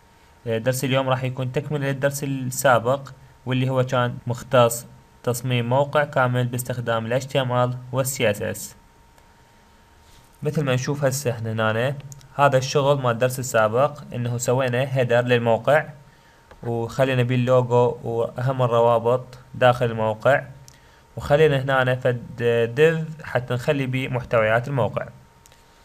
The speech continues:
اليوم انا ان شاء الله راح اسوي فد محتوى للموقع اللي هو يعتبر standard، آه،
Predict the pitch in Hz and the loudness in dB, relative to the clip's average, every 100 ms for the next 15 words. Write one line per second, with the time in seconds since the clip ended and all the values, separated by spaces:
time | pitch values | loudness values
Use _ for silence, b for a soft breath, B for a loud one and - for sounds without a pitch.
0 | b b b b _ _ _ _ _ _ | b b b b _ _ _ _ _ _
1 | 147 175 160 143 135 131 - - 139 127 | 0 4 4 4 0 -2 -8 2 4 6
2 | 127 135 135 135 180 151 135 139 - - | 6 4 2 2 4 4 0 -4 -10 -20
3 | _ _ - 135 123 135 165 196 - 151 | _ _ -2 -2 0 0 2 0 2 4
4 | 135 147 135 117 - 123 - 127 135 151 | 4 2 0 0 4 2 2 -2 -2 0
5 | 147 147 139 131 131 - 143 127 127 127 | 0 0 0 0 0 2 2 4 2 2
6 | 120 123 120 120 120 117 | 0 2 4 4 2 -2